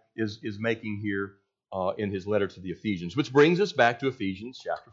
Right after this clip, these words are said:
four. "I, therefore, the prisoner of the Lord, beseech you to walk worthy of the calling to which you were called," away from one way of life and into another. A change needs to occur.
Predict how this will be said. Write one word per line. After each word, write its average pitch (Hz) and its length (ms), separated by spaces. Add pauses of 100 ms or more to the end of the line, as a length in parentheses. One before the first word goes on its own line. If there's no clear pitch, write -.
four. 160 340 (420)
"I, 139 220
therefore, 156 380
the 131 60
prisoner 135 260
of 131 60
the 131 40
Lord, 123 260
beseech 160 460
you 151 140
to 113 200
walk 127 320 (120)
worthy 180 560 (160)
of 135 200
the 131 80
calling 131 800 (200)
to 143 120
which 135 260
you 131 120
were 117 100
called," 98 460
away 131 460
from 127 380
one 147 380
way 127 240
of 113 180
life 110 300
and 104 240
into 123 400
another. 90 380 (240)
A 127 100
change 135 1040 (720)
needs 107 260
to 101 160
occur. 85 440